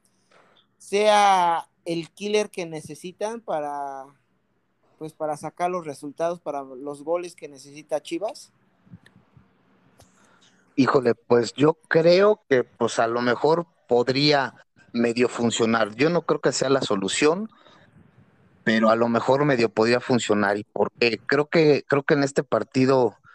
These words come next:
Speaker 2: este, creo que Chivas demuestra una temporada más que no tiene proyecto. O sea, así de sencillo, no tienen proyecto.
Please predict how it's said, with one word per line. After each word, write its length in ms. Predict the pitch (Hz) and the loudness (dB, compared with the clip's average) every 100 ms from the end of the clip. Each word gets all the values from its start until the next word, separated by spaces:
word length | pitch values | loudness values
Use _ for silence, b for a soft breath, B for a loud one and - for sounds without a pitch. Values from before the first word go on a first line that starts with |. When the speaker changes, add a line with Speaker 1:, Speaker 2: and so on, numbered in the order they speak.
| b b - | b b 0
Speaker 2:
este, 680 | 104 98 - 110 104 101 - _ | 0 0 0 2 4 2 -2 _
creo 160 | 135 | -2
que 120 | 131 139 | -2 -2
Chivas 360 | - 135 131 | 0 2 2
demuestra 580 | 120 117 127 - 135 117 | 2 2 0 0 0 0
una 220 | 113 127 | 0 0
temporada 500 | - 104 104 110 120 | 0 -2 0 2 2
más 200 | 117 120 | 2 0
que 120 | - 113 | 2 2
no 120 | 117 | 2
tiene 220 | 120 117 | 2 2
proyecto. 500 | - 90 92 - - - _ _ _ | 2 2 2 0 -12 -18 _ _ _
O 100 | 95 | -4
sea, 160 | - 101 | 0 0
así 200 | - 123 | 2 2
de 120 | 127 | 2
sencillo, 480 | - 107 - 123 120 | 2 0 0 2 2
no 100 | 117 | 0
tienen 280 | 123 117 110 | 0 0 0
proyecto. 640 | 92 104 135 - 165 | 0 2 0 2 0